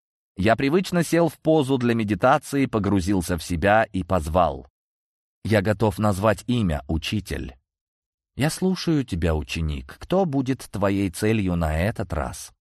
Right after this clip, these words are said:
«Свободный житель Барбар Канан, учитель». Мне показалось, что Ромеро ответил с улыбкой. «Я жду тебя через сутки, ученик. Удачной охоты».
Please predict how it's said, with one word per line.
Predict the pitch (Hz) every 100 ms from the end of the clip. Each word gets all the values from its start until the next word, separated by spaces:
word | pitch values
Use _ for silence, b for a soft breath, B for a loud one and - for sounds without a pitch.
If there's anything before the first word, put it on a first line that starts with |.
| _
«Свободный | - 107 113 123 113 120
житель | 104 120 123 107
Барбар | 113 110 98 107
Канан, | - 117 107 80 73 -
учитель». | 92 82 80 76 - - _ _
Мне | 90 113 131
показалось, | 147 143 139 131 120 117
что | - 117
Ромеро | 113 110 113 117 120
ответил | 107 104 101 92 98
с | 90 -
улыбкой. | 95 80 - 73 71 - _ _ _ -
«Я | 92 90
жду | 87 87 87
тебя | 104 135
через | 147 165 160
сутки, | - 190 175 -
ученик. | 78 71 78 76 71 -
Удачной | 95 76 76 82 - 98
охоты». | 98 104 98 147 123 - 65